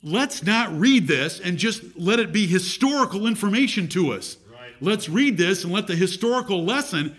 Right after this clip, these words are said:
Speaker 1: convict us that we don't want to be like that. Now, we're on the other side of Pentecost. On the other side of Pentecost, these men were great. These men burned themselves out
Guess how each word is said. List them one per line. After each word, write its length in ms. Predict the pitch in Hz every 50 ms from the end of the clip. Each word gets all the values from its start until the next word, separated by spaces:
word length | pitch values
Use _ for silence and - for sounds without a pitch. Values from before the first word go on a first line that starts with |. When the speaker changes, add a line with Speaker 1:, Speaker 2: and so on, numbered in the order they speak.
| - -
Speaker 1:
convict 540 | - 175 196 180 156 139 247 320 - - -
us 340 | 160 131 135 156 160 - - - - - -
that 120 | _ 190 185
we 140 | 196 262 285
don't 160 | 277 262 240
want 160 | 247 254 254
to 80 | 226 180
be 140 | 262 277
like 260 | 277 254 208 170 135 -
that. 380 | 151 131 117 101 101 - - - - _ _ _ _
Now, 140 | 175 180 190
we're 200 | 196 269 311 320
on 140 | 302 262 208
the 120 | 208 208
other 180 | 254 285 262 214
side 220 | - - 202 180
of 100 | 160 139
Pentecost. 720 | - 180 180 160 143 143 160 147 120 101 92 95 - - - - - -
On 180 | 127 170 208 202
the 100 | 208 233
other 140 | 233 214 180
side 180 | - 214 208
of 80 | 185 -
Pentecost, 540 | - 233 220 196 - 202 190 180 180 180 -
these 200 | 220 220 - 135
men 200 | 170 202 196 180
were 100 | 165 143
great. 420 | 117 175 196 190 143 113 - - - _ _ - - _
These 240 | 151 233 233 165 139
men 260 | 175 202 208 185 165
burned 280 | 196 214 233 233 214 190
themselves 560 | 214 214 208 202 - 202 208 208 202 170 180
out 340 | 208 208 226 233 226 -